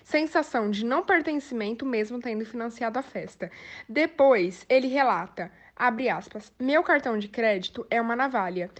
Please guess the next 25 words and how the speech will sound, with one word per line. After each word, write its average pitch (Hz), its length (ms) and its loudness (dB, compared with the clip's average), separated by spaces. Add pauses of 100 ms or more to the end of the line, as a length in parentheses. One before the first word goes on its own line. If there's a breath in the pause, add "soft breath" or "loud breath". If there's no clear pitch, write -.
(120)
fecha 214 500 0
aspas, 185 460 -8
evidencia 233 800 -2 (160)
dívidas, 196 800 -6 (240 loud breath)
dificuldade 254 640 0
em 285 60 -2
pagar 240 340 2
contas 254 320 -6
básicas, 196 560 -6 (360 loud breath)
sem 269 340 0
poder 226 340 4
de 220 120 -4
compra 214 340 -4
decente, 202 640 -6 (180 soft breath)
já 240 300 4
que 277 100 -8
com 277 160 -2
a 233 100 0
inflação 214 580 -4
não 220 180 -2
dava 214 200 -2
para 220 200 -2
garantir 214 520 -2
o 214 40 -2
mínimo. 175 460 -6